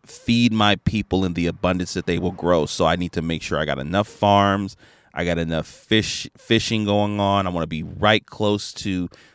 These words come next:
plains. I wanna be right close to coastal lines, and I just wanna take care of all that. And then by the time I get good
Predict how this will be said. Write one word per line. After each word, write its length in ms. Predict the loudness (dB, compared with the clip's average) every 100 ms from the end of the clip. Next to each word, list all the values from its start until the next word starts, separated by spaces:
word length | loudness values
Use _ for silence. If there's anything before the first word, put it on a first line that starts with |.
| _ -6
plains. 520 | 0 2 2 2 0
I 40 |
wanna 120 | -2 -4
be 120 | -2
right 320 | 2 2 2
close 320 | -2 -2 -2
to 100 | -6 -12
coastal 500 | -2 -2 -2 -6 -4
lines, 480 | 0 0 0 -4 -12 _ _ _
and 140 | -2 -2
I 60 |
just 120 | 0 -2
wanna 140 | -2
take 240 | 0 -4
care 200 | 0 0
of 60 | 2
all 200 | 2 -2
that. 400 | -4 -6 -6 -10 _ _ _ _ _
And 140 | -4 -2
then 100 | 2
by 120 | 0
the 80 | 0
time 240 | 0 2
I 100 | 2
get 300 | 2 -2 -2
good 340 | 6 8 8